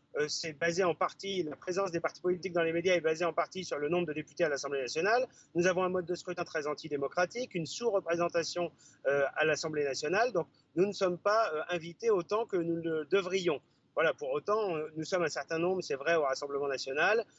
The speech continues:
euh, à, à avoir la, un accès assez large aux médias, euh, mais ça ne doit pas, euh, masquer cette réalité malgré tout que le Rassemblement national est globalement moins invité que des partis qui souvent,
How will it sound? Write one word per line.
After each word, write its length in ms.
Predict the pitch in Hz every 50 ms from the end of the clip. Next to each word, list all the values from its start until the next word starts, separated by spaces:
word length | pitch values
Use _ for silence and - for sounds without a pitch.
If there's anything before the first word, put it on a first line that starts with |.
| _ - - 127
euh, 80 | 143 151 -
à, 400 | - 143 143 139 135 135 143 147
à 20 | 143
avoir 400 | 139 139 135 147 160 151 143 143
la, 200 | 135 127 131 127 127 - _ - 135
un 80 | 131 143
accès 320 | 143 139 - - - 170
assez 240 | 156 135 127 - 139
large 300 | 135 156 165 160 160 -
aux 80 | 135 127
médias, 420 | 131 127 123 127 170 185 214 233 - _ _ _ _ _ _ -
euh, 140 | 139 147 147
mais 160 | 151 165 185
ça 140 | 190 - 180
ne 60 | 170
doit 180 | 156 160 160 - _ -
pas, 260 | 190 185 175 165 - - _ - 139
euh, 380 | 143 139 135 127 127 123 127 120 - _ _ _ _
masquer 560 | - 156 180 180 - - - 208 202 196 180 156
cette 320 | - - 147 - - - - _ _
réalité 540 | - 110 143 165 165 151 156 156 - - 160
malgré 400 | 156 170 185 196 175 156 151 156
tout 240 | 147 170 202 240 254 -
que 220 | - 170 180 196 202 - _ _ _ _
le 180 | - 139 147 165
Rassemblement 460 | 160 160 170 - 180 165 160 156 156
national 420 | 151 143 - - 151 165 190 220 208
est 60 | 151
globalement 460 | 139 156 160 156 156 156 165 185 185
moins 360 | 170 165 170 185 202 196 175
invité 420 | 180 165 156 160 151 - 185 208 220
que 80 | -
des 160 | 180 147 143
partis 320 | 135 151 135 - - - -
qui 140 | - - 151
souvent, 420 | - - 156 143 156 170 190 202